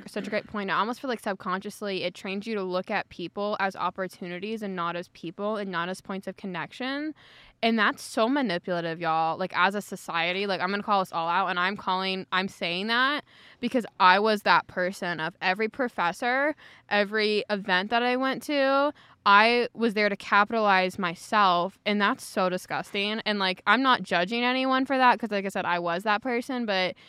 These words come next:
Lena and Zach just, I'm gonna swing it over here to Becca and Harley, but Lena and Zach just bring up so many great points of college, the way that it's currently structured with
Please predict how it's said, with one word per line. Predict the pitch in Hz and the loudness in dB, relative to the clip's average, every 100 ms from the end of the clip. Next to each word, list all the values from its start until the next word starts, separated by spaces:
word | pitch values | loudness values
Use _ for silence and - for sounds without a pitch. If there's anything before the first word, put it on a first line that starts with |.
| - | -10
Lena | 214 233 | 0 2
and | 320 | 4
Zach | 247 220 | 4 2
just, | 226 | 0
I'm | 208 | 0
gonna | 214 | 0
swing | 254 | 0
it | 226 | 0
over | 208 | 0
here | 226 | 0
to | 202 | 0
Becca | 196 202 | 0 -2
and | 190 | -2
Harley, | 196 196 190 | -2 0 -2
but | 185 | -2
Lena | 208 233 | -2 -2
and | 247 | 0
Zach | 220 | -2
just | 220 | -2
bring | 233 208 | -6 -6
up | |
so | 233 | -6
many | 208 202 | -6 -4
great | 190 | -6
points | - 196 190 196 | -6 -6 -4 -4
of | 185 180 175 _ _ _ _ _ _ _ _ | -2 -2 -4 _ _ _ _ _ _ _ _
college, | - - 220 254 220 202 196 - | -2 6 6 6 4 2 0 -2
the | 202 | 0
way | 196 202 | 4 4
that | 220 220 | 4 0
it's | - | -2
currently | - 226 208 202 | -2 0 0 -6
structured | 185 - 185 175 - 214 202 | -10 -4 -2 -2 -4 -2 0
with | 196 190 | -2 -2